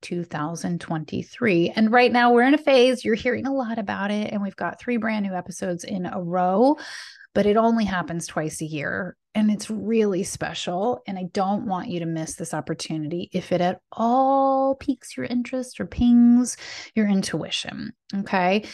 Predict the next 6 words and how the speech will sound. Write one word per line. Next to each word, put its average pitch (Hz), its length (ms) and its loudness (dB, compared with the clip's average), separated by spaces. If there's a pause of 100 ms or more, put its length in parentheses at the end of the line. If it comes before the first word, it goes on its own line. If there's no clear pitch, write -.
(220)
So 208 600 4 (140)
this 269 380 2
season, 214 380 -2
September 202 380 -4
through 180 420 -4 (100)
December, 175 840 -6